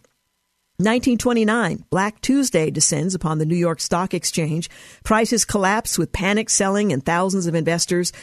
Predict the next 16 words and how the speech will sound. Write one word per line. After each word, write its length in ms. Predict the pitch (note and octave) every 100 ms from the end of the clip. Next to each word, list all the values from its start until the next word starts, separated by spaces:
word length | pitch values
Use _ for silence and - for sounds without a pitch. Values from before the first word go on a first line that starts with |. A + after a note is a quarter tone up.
| -
are 100 | -
wiped 380 | D3+ D#3 F#3+ -
out 260 | F3+ G#3+ -
as 140 | C#3
America's 460 | C#3+ D#3+ E3 E3+ D#3
Great 300 | D#3 F#3 E3+
Depression 640 | - - G#3+ - - D3 -
begins. 680 | D#3+ C#3+ F3+ D#3 C3 - - _ - -
Nineteen 320 | A3+ B3+ C#4 B3+
fifty-six, 600 | B3+ B3 G#3 C#4+ F#3+ -
the 160 | F3
Huntley-Brinkley 880 | C#3+ - A#3 A#3 G3+ D#3 G#3+ B3+ G#3
Report 480 | D#3+ D3 F3+ D3 E3+
premieres 580 | - D#3 D#3+ F3 E3+ -
as 160 | D3+ -
a-, 160 | F3